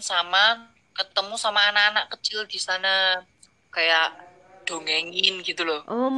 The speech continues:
Speaker 2: menghibur lah ya.
Speaker 1: Eh, eh, ngibur. Dongeng, cerita-cerita, gitu-gitu main.
Speaker 2: Mm-mm. Pasti seneng sih mereka.
Speaker 1: Mm-mm. Ikut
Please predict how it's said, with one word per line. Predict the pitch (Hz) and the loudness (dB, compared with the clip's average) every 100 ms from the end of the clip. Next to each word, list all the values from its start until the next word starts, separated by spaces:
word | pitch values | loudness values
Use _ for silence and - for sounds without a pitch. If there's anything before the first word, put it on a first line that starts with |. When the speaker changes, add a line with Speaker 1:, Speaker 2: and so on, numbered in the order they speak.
| 240 | 2
Speaker 2:
menghibur | 269 269 240 190 240 269 | 4 6 6 6 4 4
lah | 233 208 196 | 2 2 0
ya. | 190 202 - _ _ 170 | 0 0 -6 _ _ 2
Speaker 1:
Eh, | 165 165 156 - 151 - 151 | 4 6 4 0 -6 -2 0
eh, | 151 147 147 143 147 | 2 0 0 -2 -6
ngibur. | 165 160 _ 160 156 156 156 156 147 _ - - _ _ _ - | -14 -14 _ -12 -8 -6 -4 -6 -10 _ -18 -18 _ _ _ -6
Dongeng, | 156 185 202 202 202 196 | -6 0 4 4 4 2
cerita-cerita, | 175 - 151 - 175 185 - 175 165 170 170 170 | -2 0 -2 -2 -8 -10 -2 2 4 6 4 2
gitu-gitu | - - - - 156 156 | -4 -14 -16 -14 -8 -2
main. | 165 170 170 170 165 165 | 2 2 2 0 -2 -4
Speaker 2:
Mm-mm. | 208 196 208 202 196 - | -4 -6 -8 -8 -12 -6
Pasti | 202 254 247 | -4 -2 -2
seneng | 220 233 | -2 -2
sih | 262 240 | 0 0
mereka. | 214 196 214 240 - _ _ _ _ _ _ _ _ _ _ | 0 -2 -6 -6 -12 _ _ _ _ _ _ _ _ _ _
Speaker 1:
Mm-mm. | 175 175 165 156 160 180 185 180 175 160 - _ - _ _ _ _ _ _ _ - | -18 -14 -14 -12 -10 -8 -6 -6 -8 -10 -16 _ -20 _ _ _ _ _ _ _ -16
Ikut | 160 190 | -8 -8